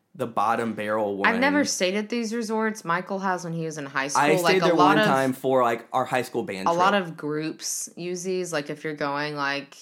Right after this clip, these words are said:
Speaker 2: together, yeah, with, like, your band or your drill team or, like, whatever. A lot of people use these resorts, um, as that. Or if you're, like, a young family
Speaker 1: Yeah.
Speaker 2: and you need to save money, for sure.
Speaker 1: Oh,
Speaker 2: Like,
Speaker 1: trust
Speaker 2: I'm
Speaker 1: me.
Speaker 2: sure we'll be staying in these eventually one day.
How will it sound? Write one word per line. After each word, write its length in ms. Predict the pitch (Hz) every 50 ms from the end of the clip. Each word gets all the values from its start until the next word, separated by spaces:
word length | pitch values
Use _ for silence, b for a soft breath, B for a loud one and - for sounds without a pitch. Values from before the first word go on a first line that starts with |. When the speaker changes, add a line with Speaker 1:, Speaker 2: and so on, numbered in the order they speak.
| - - -
Speaker 2:
together, 400 | - 151 143 139 131 131 143 143
yeah, 280 | 151 180 226 185 139
with, 160 | 131 131 143 156
like, 160 | 143 143 147
your 80 | 165
band 440 | 160 196 196 180 160 151 143 139 135
or 60 | 135
your 140 | 135 143 151
drill 180 | 151 185 180 175
team 380 | 175 - 143 131 123 123 127
or, 80 | 127 123
like, 180 | 120 131 127 -
whatever. 360 | - 147 147 143 139 135 127 123
A 80 | 127
lot 160 | 131 135 135
of 80 | 135 -
people 240 | 165 160 - 147 139
use 440 | 139 143 135 135 135 131 131 - -
these 600 | - 139 135 131 127 123 107 98 - - - - _ _ _ _
resorts, 640 | 143 135 127 135 127 123 117 110 - - - - - - -
um, 260 | - 127 120 113 110 -
as 180 | 117 123 -
that. 260 | - 170 147 127 - -
Or 200 | 233 262 247 226
if 160 | 220 220 -
you're, 200 | 180 180 180 185 160
like, 300 | 151 139 143 147 143 - _ _ _ -
a 80 | 147
young 320 | 147 143 139 127 127 135 139
family 400 | - 185 190 196 180 147 131 123
Speaker 1:
Yeah. 200 | 123 147 - 135
Speaker 2:
and 60 | 135
you 80 | 139
need 180 | 135 139 139 135
to 180 | 143 139 139 135
save 240 | - - 156 151
money, 260 | 170 196 190 147 123 123
for 180 | - - 139
sure. 220 | 135 - - 175 156
Speaker 1:
Oh, 60 | 143
Speaker 2:
Like, 220 | 135 139 143 143 -
Speaker 1:
trust 200 | 170 147 139 143
Speaker 2:
I'm 100 | 151 147
Speaker 1:
me. 60 | 127
Speaker 2:
sure 180 | - 180 175 170
we'll 160 | 170 165 165
be 140 | - 160 156
staying 260 | 156 - 160 151 151
in 120 | 147 147
these 280 | 143 143 143 143 143 -
eventually 400 | 147 147 170 165 165 156 135 127
one 160 | 131 135 143
day. 220 | 143 131 120 120